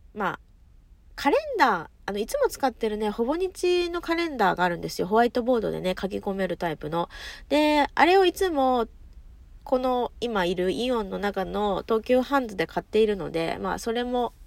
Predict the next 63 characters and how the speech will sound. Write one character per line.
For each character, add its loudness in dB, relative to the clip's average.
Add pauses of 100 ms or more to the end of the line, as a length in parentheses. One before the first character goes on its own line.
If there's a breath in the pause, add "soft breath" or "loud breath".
買 0
い -6
た 4
い 2
し、 -6
と -8
い 0
う -4
こ -2
と -6
で -10
ね、 -4 (320 loud breath)
こ -4
こ 2
ま 0
で -2
や -2
っ -6
て -2
き -8
た -4
ん -8
で -10
す -18
け -12
れ -10
ど -8
も、 4 (400 loud breath)
ま 2
あ、 -12 (260)
え、 -2
旦 -2
那 -2
氏 -8
に -10
で -10
す -12
ね、 -4
相 0
談 -2
を -4
し -10
ま -4
し -10
た。 -2 (440)
イ 2
オ -2
ン -4
に -4
行 -14
っ -20
ち -2
ゃ 2
う -2
と、 4
イ -2
オ -6
ン -6
の -4
ケ -2
ー -6
キ -10
が、 -2